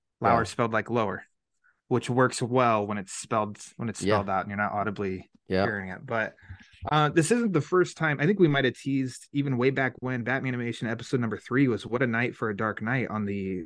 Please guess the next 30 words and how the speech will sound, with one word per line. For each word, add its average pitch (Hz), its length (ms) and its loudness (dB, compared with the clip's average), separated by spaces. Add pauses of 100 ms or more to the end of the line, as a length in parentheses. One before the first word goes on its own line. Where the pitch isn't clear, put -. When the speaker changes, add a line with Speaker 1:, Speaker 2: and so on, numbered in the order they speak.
Speaker 1:
Scooby-Doo 117 500 -2
and 113 120 4
Speaker 2:
Mm-hmm. 104 140 2
Speaker 1:
Guess 107 180 -4
Who 160 180 2
show 87 400 -6 (380)
that 117 100 2
I 107 80 2
told 104 320 -2
you, 104 400 -2 (580)
like, 98 280 -6
"Ooh, 143 160 6
we, 147 340 4
before 131 260 2
we 151 120 8
ever 131 100 4
get 131 200 2
to 123 100 -4
the, 104 360 -2 (360)
the 120 140 -2
movie, 123 440 6
let's 110 240 -2
talk 131 220 -2
about 110 340 -2
this 131 220 -2
episode." 98 420 -4
And 98 80 -6
we 107 80 -2
Speaker 2:
Mm-hmm. 92 100 0 (140)
Speaker 1:
talked 95 80 -14